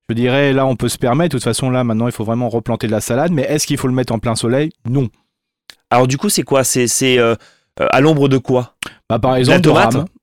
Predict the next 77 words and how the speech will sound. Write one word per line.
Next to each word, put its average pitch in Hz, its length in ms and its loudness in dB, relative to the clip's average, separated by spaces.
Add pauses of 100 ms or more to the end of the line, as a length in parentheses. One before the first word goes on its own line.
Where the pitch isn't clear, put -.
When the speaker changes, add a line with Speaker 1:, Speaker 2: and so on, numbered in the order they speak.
(120)
Speaker 1:
de 127 100 0
tomates, 120 480 -2
de 120 120 -2
rames. 123 460 -2 (260)
Speaker 2:
Ouais, 110 120 4
Speaker 1:
Euh, 120 40 2
Speaker 2:
d'har-, 113 220 2
haricots 120 380 2
rames, 127 220 2
Speaker 1:
ouais, 117 80 2
Speaker 2:
ouais. 135 60 2
Speaker 1:
alors 127 200 0
attention 156 400 0
à 160 40 2
la 156 80 2
tomate, 175 320 0
parce 135 200 -4
que 135 80 -2
même 147 240 0
si, - 240 -6
euh, 120 180 0
si - 160 -6
vous 131 160 -2
faites, 131 480 -6
faites 127 160 -4
des 123 140 -2
traitements 135 680 -2
avec 110 360 -2
n'importe 117 420 -2
quoi, 156 200 -2
vous 131 120 -2
traitez 139 380 -4
quand 127 140 -6
même 123 120 -2
des 117 80 -2
fois 131 160 -4
la 117 80 0
tomate. 120 460 -4 (200)
Speaker 2:
Ouais, 123 200 4
si, - 200 -2
ouais. 113 140 4
Speaker 1:
Donc, 127 160 -2
euh, 123 160 2
vous 117 80 -2
Speaker 2:
Ouais, 123 60 0
Speaker 1:
avez 123 80 4
Speaker 2:
si 123 60 2
Speaker 1:
la 127 60 2
Speaker 2:
tu 127 60 -2
Speaker 1:
salade 151 160 4
Speaker 2:
passes 143 80 2
la 156 120 4
Speaker 1:
qui - 60 -4
en - 40 -2
Speaker 2:
prêle, 151 240 4
Speaker 1:
sont- 117 60 0
Speaker 2:
si 131 100 -4
tu 127 60 -2
Speaker 1:
voilà. 120 120 4
Speaker 2:
passes 139 100 4
la 135 120 2
prêle, 143 240 0
ça 135 100 -2
sent 131 140 -4
un 127 140 0
peu, 110 140 -2
ouais, 98 160 0
on 98 80 -6
est 98 40 -4
Speaker 1:
Voilà, 123 160 2
Speaker 2:
d'accord, 147 140 2
Speaker 1:
la 127 80 0
Speaker 2:
ouais. 113 60 -4
Speaker 1:
prêle, 147 180 0
alors, 110 260 0
puis 117 180 -6
l'ex-, 110 200 -4